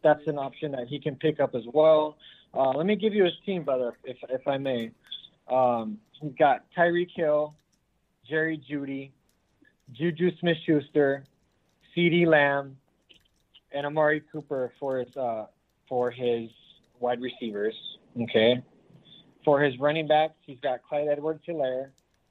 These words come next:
Darrell Henderson, uh, Derrick Henry, Dameon Pierce,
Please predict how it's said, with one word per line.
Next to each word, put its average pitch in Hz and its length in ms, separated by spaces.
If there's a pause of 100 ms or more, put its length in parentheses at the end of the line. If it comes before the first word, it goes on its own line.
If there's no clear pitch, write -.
(840)
Darrell 151 260
Henderson, 131 640 (1080)
uh, 104 60
Derrick 147 380
Henry, 143 520 (500)
Dameon 147 520
Pierce, 147 340